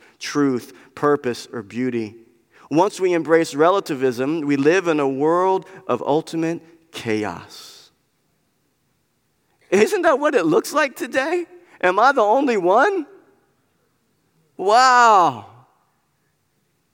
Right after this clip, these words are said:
And because of this crisis of truth we find ourselves in, listen, there is a vacuum that must be filled. Secularists become pluralist, and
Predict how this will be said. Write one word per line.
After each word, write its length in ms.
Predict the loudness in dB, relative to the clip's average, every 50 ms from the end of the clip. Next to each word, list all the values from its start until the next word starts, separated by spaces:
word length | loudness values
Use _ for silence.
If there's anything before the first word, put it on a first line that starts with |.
| _ _ _ _ _ _ _ _ _ _ -2
And 100 | 2 2
because 420 | 2 2 2 2 2 2 2 0
of 60 | -2
this 160 | -2 -2 -2 -2
crisis 560 | -2 0 2 2 2 0 -2 -8 -10 -6 -6
of 80 | -6
truth 380 | -6 -8 -8 -6 -6 -6 -6 -6
we 100 | -10 -8
find 260 | -4 -2 -2 0 0
ourselves 380 | 0 -2 -2 -2 -4 -2 -2 -2
in, 160 | -4 -4 -4 -8 -16 -10 0
listen, 420 | 2 2 2 4 2 -2 -2 -2 -4 -12 -4 2
there 160 | 2 4 6
is 160 | 6 4 4
a 100 | 4 2
vacuum 680 | 0 0 0 0 0 2 0 0 -4 -8 -8 -6 -4 -2
that 120 | -2 -2
must 380 | -2 -2 -2 -2 -2 -4 -6 -12
be 140 | -12 -12 -12
filled. 580 | -12 -6 0 2 4 4 4 4 2 0 -2 -6 -12 -20 _ _ _ _ _ _ _ _ _ _ _ _ _ _ _
Secularists 640 | -16 -6 -2 -2 -2 0 -2 -2 -2 -2 -2 -2 -4 -4
become 280 | -4 -2 -2 -2 -2
pluralist, 720 | -2 -4 -2 0 2 2 2 4 4 2 2 0 -2 -8 -10
and 140 | -10 -10